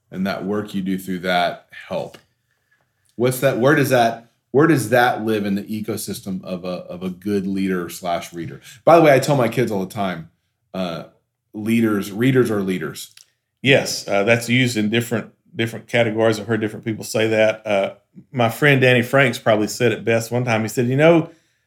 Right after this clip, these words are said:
Speaker 2: one of the best things I like some, about Sums Remix is it tells me what books I have, what I need to know, that I wasn't even aware they existed till they came out in Sums Remix." He said, "But real close behind that is this also tells me what I don't need to read."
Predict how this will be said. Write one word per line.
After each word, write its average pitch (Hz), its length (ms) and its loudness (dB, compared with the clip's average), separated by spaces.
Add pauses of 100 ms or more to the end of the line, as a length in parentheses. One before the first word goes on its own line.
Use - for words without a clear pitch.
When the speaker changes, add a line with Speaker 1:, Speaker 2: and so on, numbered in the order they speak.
(100)
Speaker 2:
one 139 180 2
of 117 60 4
the 113 60 -2
best 151 260 6
things 156 280 4
I 127 120 6
like 131 320 6
some, 131 400 -2
about 120 240 0
Sums 120 280 0
Remix 110 460 0
is 101 100 -8
it 104 140 -8
tells 131 260 4
me 117 80 2
what 113 260 -2
books 117 300 0
I 104 120 0
have, 110 460 0 (100)
what 104 180 0
I 104 40 4
need 107 200 0
to 107 100 -10
know, 104 360 0 (200)
that 107 160 0
I 123 140 4
wasn't 143 200 4
even 117 180 0
aware 123 180 4
they 117 120 2
existed 104 460 -2
till 107 180 0
they 98 120 -2
came 110 200 -6
out 110 120 2
in 101 60 -4
Sums 101 260 -6
Remix." 107 320 -2 (280)
He 135 100 0
said, 139 200 6
"But 120 140 4
real 160 260 6
close 170 320 4
behind 147 460 2
that 110 320 6 (320)
is 123 220 0
this 123 300 -4
also 143 300 6
tells 131 320 4
me 123 60 -2
what 120 180 4
I 110 140 6
don't 135 260 2
need 98 180 -4
to 104 60 -16
read." 90 240 -16